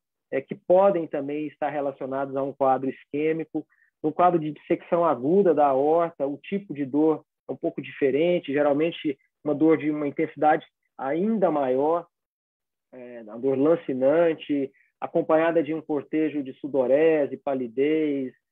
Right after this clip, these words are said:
sintomas muitas vezes de, de, de, é, náuseas, vômitos. Então, é um indivíduo que se apresenta realmente com uma, uma, uma manifestação bastante exuberante. É,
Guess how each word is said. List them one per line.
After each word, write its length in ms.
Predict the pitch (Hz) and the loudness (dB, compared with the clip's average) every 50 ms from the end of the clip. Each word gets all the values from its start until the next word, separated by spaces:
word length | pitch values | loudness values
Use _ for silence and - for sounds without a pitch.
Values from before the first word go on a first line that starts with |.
| _ _ _ _ _ _ | _ _ _ _ _ _
sintomas 440 | 156 151 135 - 170 170 165 147 147 | -8 -4 0 2 2 4 2 2 0
muitas 320 | 160 160 - 151 139 127 | -2 -2 0 -2 -2 0
vezes 460 | 131 147 147 147 139 135 139 131 123 | 0 0 0 0 0 -2 -6 -8 -8
de, 180 | 120 131 131 123 | -6 -6 -6 -4
de, 220 | 117 127 127 127 | -2 -2 -2 -2
de, 460 | 117 120 123 127 127 123 120 107 101 - _ _ _ _ _ _ _ _ - | 0 0 2 2 4 4 4 2 0 -4 _ _ _ _ _ _ _ _ 0
é, 260 | 139 131 127 127 123 | 4 4 6 6 4
náuseas, 880 | 123 127 139 151 160 170 165 160 151 139 135 117 127 131 127 120 120 117 - _ _ | 2 0 0 0 2 2 2 2 0 0 -2 -4 -6 -8 -8 -8 -8 -12 -16 _ _
vômitos. 680 | 113 117 135 151 165 180 180 170 165 156 - - 156 151 - _ _ _ _ _ _ _ | -6 0 2 4 6 6 6 4 2 -2 -4 -6 -8 -8 -8 _ _ _ _ _ _ _
Então, 160 | - 156 160 | -2 0 0
é 60 | 165 | 2
um 80 | 165 170 | 2 0
indivíduo 340 | 165 139 139 156 170 160 - | 0 -2 -2 -2 -2 -2 -4
que 120 | - - | -10 -6
se 60 | - | -6
apresenta 600 | 180 180 - 175 147 135 139 156 160 160 156 151 | -4 -2 0 0 0 0 0 -2 -2 -2 -2 -4
realmente 540 | 143 139 139 139 135 135 139 143 139 - 135 - | -4 -2 -4 -4 -4 -4 -6 -8 -10 -12 -12 -8
com 240 | - 139 135 135 131 | -4 -2 -2 -2 -2
uma, 420 | 135 135 135 131 131 131 127 123 123 | -4 -4 -4 -2 0 0 0 0 -2
uma, 320 | - 135 127 123 123 120 | -2 -4 -2 -2 -2 -4
uma 200 | 120 127 131 135 | -2 0 0 2
manifestação 800 | 131 131 151 165 151 - - 135 - - 131 - - - 139 143 | 2 2 2 0 0 -2 -4 -4 -2 -2 -4 -2 -4 -6 -6 -4
bastante 640 | 135 139 135 135 _ - 139 139 139 - - 143 - _ _ _ _ _ - | -2 -4 -4 -4 _ -4 -4 -4 -4 -8 -12 -14 -14 _ _ _ _ _ 2
exuberante. 1000 | 143 156 165 156 131 139 143 135 139 139 131 120 - 78 - - _ - - _ _ _ _ - - _ _ _ _ | 4 4 4 4 4 2 2 4 4 4 4 2 0 -4 -10 -18 _ -20 -20 _ _ _ _ -20 -20 _ _ _ _
É, 460 | - 143 147 147 143 143 143 139 - | 2 2 4 4 4 4 4 2 0